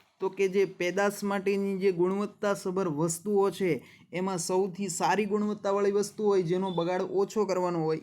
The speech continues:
એને એ ગણવામાં આવે. એ કરતાં થોડીક નીચી ગુણવત્તાવાળી હોય એને બી ગણવામાં આવે અને સૌથી હલકી ગુણવત્તાવાળી હોય જે સરળતાથી ઓછા ભાવમાં મળી રહેતી હોય એને સી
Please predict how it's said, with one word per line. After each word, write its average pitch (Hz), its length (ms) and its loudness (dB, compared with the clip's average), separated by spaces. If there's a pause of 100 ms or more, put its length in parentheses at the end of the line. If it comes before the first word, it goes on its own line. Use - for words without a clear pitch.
એને 180 220 -2
એ 208 300 0
ગણવામાં 156 440 0
આવે. 107 200 -6 (300)
એ 196 140 2
કરતાં 202 360 -2
થોડીક 196 500 -2 (300)
નીચી 175 340 0
ગુણવત્તાવાળી 196 680 2
હોય 180 260 0 (380)
એને 190 220 -4
બી 214 240 -2
ગણવામાં 160 480 2
આવે 131 160 -4
અને 170 320 -2
સૌથી 190 640 -2
હલકી 175 360 -4
ગુણવત્તાવાળી 202 680 0
હોય 170 300 2
જે 185 440 0 (540)
સરળતાથી 202 840 0
ઓછા 208 340 2
ભાવમાં 190 400 2
મળી 202 220 2
રહેતી 165 240 0
હોય 160 200 2
એને 180 360 -2
સી 185 560 -6